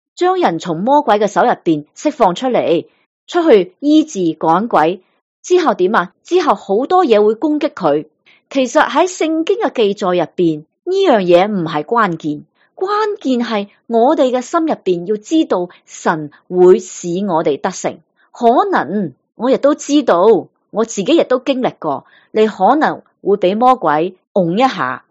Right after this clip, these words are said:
甚至話擦傷些少。你要知道，反正我死唔去㗎，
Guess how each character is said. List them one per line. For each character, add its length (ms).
甚 320
至 220
話 320
擦 240
傷 380
些 240
少。 360
你 140
要 140
知 240
道， 340
反 320
正 420
我 140
死 120
唔 200
去 80
㗎， 160